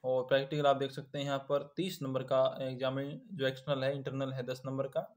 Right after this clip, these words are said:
और पन्द्रह मार्क्स जो हैं वो यहाँ पर लेने पड़ेंगे। और इसके बाद इसमें सेकंड प्रैक्टिकल जो है वो आप देख सकते हैं ये भी तीस नंबर का ही है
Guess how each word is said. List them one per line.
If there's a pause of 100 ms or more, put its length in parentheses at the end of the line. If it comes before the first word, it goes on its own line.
और
पन्द्रह
मार्क्स
जो
हैं
वो
यहाँ
पर
लेने
पड़ेंगे। (640)
और
इसके
बाद
इसमें (260)
सेकंड
प्रैक्टिकल
जो
है
वो
आप
देख
सकते
हैं
ये
भी
तीस
नंबर
का
ही
है